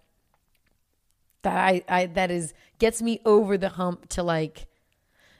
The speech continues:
do you know what I'm saying? Like, if I meet somebody new, I'm going to behave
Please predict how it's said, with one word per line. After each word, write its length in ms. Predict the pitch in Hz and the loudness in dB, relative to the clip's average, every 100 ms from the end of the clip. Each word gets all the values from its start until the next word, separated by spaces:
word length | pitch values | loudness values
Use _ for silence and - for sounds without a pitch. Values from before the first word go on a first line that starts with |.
| _ _ _ | _ _ _
do 120 | 190 | -6
you 60 | 214 | -4
know 60 | 208 | -2
what 40 | |
I'm 60 | 208 | -4
saying? 300 | 220 208 196 | -2 -2 0
Like, 240 | 175 165 | -2 -2
if 100 | 208 233 | 0 2
I 80 | |
meet 240 | 220 208 - | 2 0 -4
somebody 460 | 180 165 160 160 | -6 -4 -4 -4
new, 500 | 160 160 151 165 214 - _ _ _ _ _ _ _ _ _ _ | -6 -6 -6 -6 -8 -12 _ _ _ _ _ _ _ _ _ _
I'm 360 | 196 196 220 180 | 0 2 0 0
going 480 | 196 202 220 214 208 | 2 2 2 -2 -4
to 220 | - 190 | -6 -6
behave 480 | 175 180 180 180 | -2 0 0 -2